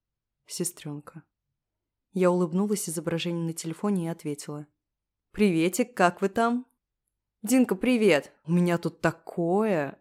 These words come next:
Воодушевлённо начала Аня и, не дав мне спросить, что у неё произошло, затараторила.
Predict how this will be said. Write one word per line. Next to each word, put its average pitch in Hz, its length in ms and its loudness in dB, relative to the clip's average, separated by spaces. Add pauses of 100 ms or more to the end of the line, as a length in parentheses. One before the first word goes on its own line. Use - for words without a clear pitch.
(380)
Воодушевлённо 170 800 0
начала 165 380 -2
Аня 180 260 0
и, 160 40 -2
не 165 160 -2
дав 165 280 -2
мне 170 100 -4
спросить, - 600 -8
что - 280 -6
у 165 60 -2
неё 160 180 -2
произошло, 165 580 -4
затараторила. 165 840 -4